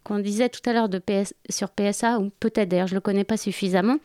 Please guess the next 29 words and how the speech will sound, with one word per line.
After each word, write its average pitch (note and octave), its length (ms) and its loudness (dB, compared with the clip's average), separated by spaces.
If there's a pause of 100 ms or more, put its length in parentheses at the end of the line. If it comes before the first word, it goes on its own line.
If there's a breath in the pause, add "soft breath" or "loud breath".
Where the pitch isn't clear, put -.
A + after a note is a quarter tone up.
(640 loud breath)
soit E4+ 300 6
on B3+ 180 8
est C4+ 80 8
dans A3 240 4
un A3 120 4
cas B3+ 340 4
où A3 120 6
un G#3 160 6
employeur A#3+ 600 4
veut G#3+ 400 4 (600 soft breath)
faire B3+ 280 6
évoluer C4+ 480 8
son A#3 180 2
activité. G#3+ 800 0
On A3 180 2
est G#3+ 200 4 (160)
plus A#3 200 0
ou B3 40 4
moins C4+ 180 4
dans A3+ 140 4
de G#3 40 2
la G3+ 100 4
gestion A3 360 0
prévisionnelle G#3+ 580 2
des G3+ 160 2
emplois G3 280 0
et - 20 0
des F#3+ 100 -2
compétences. G3+ 680 -4